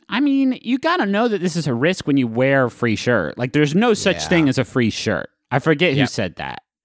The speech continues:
Speaker 3: It was
Speaker 1: Um,
Speaker 3: Abraham Lincoln.
Speaker 1: It was Abe Lincoln, uh, and that's why he was the, what we call the topless president.
Speaker 3: Yep.
Speaker 1: Um, always had
Speaker 3: Even when
Speaker 1: his
Speaker 3: someone tried to buy him a shirt or tried to sell him a shirt,
Speaker 1: He
Speaker 3: he'd
Speaker 1: said,
Speaker 3: be like,
Speaker 1: "Nice,"
Speaker 3: "No,
Speaker 1: he
Speaker 3: no,
Speaker 1: said,
Speaker 3: no."
Speaker 1: "Nice fucking try."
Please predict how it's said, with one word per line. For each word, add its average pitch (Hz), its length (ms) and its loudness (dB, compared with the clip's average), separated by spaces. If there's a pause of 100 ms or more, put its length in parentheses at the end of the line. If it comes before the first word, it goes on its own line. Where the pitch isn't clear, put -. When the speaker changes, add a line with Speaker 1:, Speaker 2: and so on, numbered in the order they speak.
(420)
Speaker 3:
It - 40 0
was 95 380 0
Speaker 1:
Um, - 60 -4
Speaker 3:
Abraham 117 320 0
Lincoln. 110 380 -6 (260)
Speaker 1:
It 117 60 -2
was 143 260 4
Abe 131 180 4
Lincoln, 95 480 0 (120)
uh, 87 500 0 (140)
and 92 800 -4 (280)
that's 113 200 0
why 98 140 -2
he 135 200 0
was 143 540 2 (140)
the, 113 480 0
what 120 180 0
we 131 120 0
call 120 240 0
the 101 120 -2
topless 139 440 -2
president. 101 540 -4 (560)
Speaker 3:
Yep. 135 200 0
Speaker 1:
Um, 82 360 -6 (200)
always 117 360 0
had 98 140 0
Speaker 3:
Even 277 200 0
when 226 120 2
Speaker 1:
his 185 80 -8
Speaker 3:
someone 185 240 0
tried 160 220 0
to 139 60 0
buy 135 340 0
him 135 140 -2
a 107 60 -2
shirt 98 320 -8
or 110 100 -10
tried 123 200 -2
to 107 60 -6
sell 143 280 0
him 113 120 -2
a 92 40 -6
shirt, - 300 -12 (240)
Speaker 1:
He - 40 -4
Speaker 3:
he'd 147 40 2
Speaker 1:
said, 147 160 0
Speaker 3:
be 117 60 -2
like, 127 60 2
Speaker 1:
"Nice," 131 160 0
Speaker 3:
"No, 120 180 -2
Speaker 1:
he 123 80 0
Speaker 3:
no, - 20 0
Speaker 1:
said, 143 160 2
Speaker 3:
no." 127 60 0
Speaker 1:
"Nice 160 220 2
fucking 175 280 0
try." 147 440 0